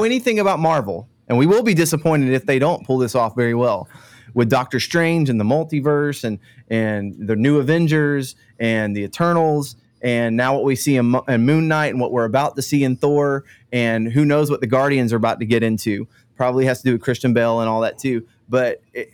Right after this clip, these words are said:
Speaker 2: you know, this is exciting 'cause we're seeing now all the stuff that's kinda setting up for the next, next phase of Marvel a little more clearly. Um,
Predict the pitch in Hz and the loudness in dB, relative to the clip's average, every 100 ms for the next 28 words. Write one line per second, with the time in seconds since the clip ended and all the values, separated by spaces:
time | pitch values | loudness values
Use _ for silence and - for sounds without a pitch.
0 | - - 131 123 135 160 196 226 - 175 | -10 -2 0 0 0 -2 0 -2 0 -2
1 | 233 92 - 135 131 143 - 185 165 156 | -2 -6 -4 0 0 0 0 0 2 0
2 | 143 151 160 160 156 - 165 160 135 - | 0 0 0 0 -2 0 -2 0 -6 -4
3 | 143 135 - 143 139 139 143 - 131 120 | -4 -4 -2 -2 0 0 -2 -4 -4 -2
4 | 127 - - 135 - - 135 123 117 131 | -4 -6 -10 -10 -10 -4 -4 -2 0 0
5 | 135 110 98 _ _ - 123 131 127 117 | -2 -4 -6 _ _ -2 0 0 -2 -4
6 | - 135 123 98 - _ _ _ _ 113 | -2 -2 -2 -4 -10 _ _ _ _ -2
7 | 113 101 101 110 | -2 -2 -4 -8